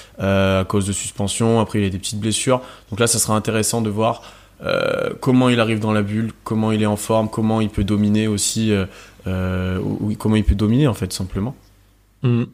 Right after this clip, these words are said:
Speaker 2: Euh, Tom, t'es d'accord aussi, euh, Ayton, euh, t'intrigue ou t'as un autre nom qui, qui te vient ?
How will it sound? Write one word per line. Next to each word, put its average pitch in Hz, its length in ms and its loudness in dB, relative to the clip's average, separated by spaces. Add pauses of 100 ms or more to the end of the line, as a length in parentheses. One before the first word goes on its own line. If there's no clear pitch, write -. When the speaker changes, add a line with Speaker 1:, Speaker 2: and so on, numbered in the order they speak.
(140)
Speaker 2:
Euh, 117 140 2
Tom, 160 260 2
t'es 156 100 2
d'accord 147 360 2
aussi, 175 280 2
euh, 139 380 2
Ayton, 139 380 0
euh, 123 220 2
t'intrigue 131 440 0
ou 147 100 2
t'as 123 120 -2
un 113 160 2
autre 123 180 0
nom 127 140 0
qui, 104 340 0
qui - 140 -16
te - 80 0
vient ? 107 280 2